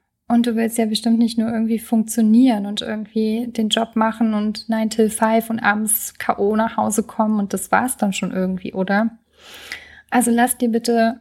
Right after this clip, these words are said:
wirklich auch von niemandem deine Wünsche ausreden und schon gar nicht von dir selbst. Und ja,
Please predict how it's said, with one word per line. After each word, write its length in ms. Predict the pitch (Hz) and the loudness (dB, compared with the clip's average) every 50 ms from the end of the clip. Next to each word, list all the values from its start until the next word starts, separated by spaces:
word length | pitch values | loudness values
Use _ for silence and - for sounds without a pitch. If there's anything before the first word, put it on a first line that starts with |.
| _ - | _ -4
wirklich 460 | 226 214 240 240 240 233 226 226 - | 0 0 2 2 2 -2 -4 -4 -4
auch 160 | - - 190 | -6 -6 -6
von 240 | - - 214 214 214 | -4 -2 0 2 4
niemandem 840 | 233 247 254 254 247 247 247 233 240 240 233 233 233 240 247 240 - | 4 4 4 4 2 0 -2 -2 -2 -2 -2 0 0 -2 -4 -6 -6
deine 560 | - 220 202 208 214 214 220 214 220 220 240 269 | -6 -6 -4 -4 -4 -4 -4 -4 -4 -6 -6 -6
Wünsche 500 | 233 196 208 214 233 247 233 - 220 220 | -6 -4 0 0 0 2 0 -2 -4 -6
ausreden 600 | 214 196 185 - - - 196 185 185 185 185 185 | -8 -8 -8 -8 -8 -6 -4 -2 -2 -2 -2 -4
und 240 | 214 220 208 196 - | -4 -6 -6 -4 -2
schon 360 | - - 214 214 214 208 214 - | 0 0 0 0 -2 -4 -6 -2
gar 300 | - 190 185 208 214 220 | -2 0 0 0 -2 0
nicht 420 | 226 240 247 247 254 247 - - - | 0 0 0 0 -2 -6 -8 -18 -14
von 340 | - - 196 190 190 196 | -6 -4 -2 0 0 0
dir 300 | 190 202 202 220 226 220 | -2 -2 -2 -2 -4 -4
selbst. 720 | 202 - 196 185 180 180 180 180 - - - - _ _ _ _ _ _ _ - - - - - - - - - - _ _ _ _ - | -4 -2 -2 0 0 -2 -4 -6 -8 -12 -14 -16 _ _ _ _ _ _ _ -20 -20 -18 -18 -16 -16 -16 -18 -18 -20 _ _ _ _ 0
Und 500 | 226 226 220 220 220 220 220 214 220 - - - - - - _ _ _ - | 2 2 4 4 2 0 -2 -4 -6 -8 -6 -6 -8 -8 -12 _ _ _ 2
ja, 480 | 233 247 269 247 208 196 196 208 202 | 4 4 4 4 2 0 -4 -6 -12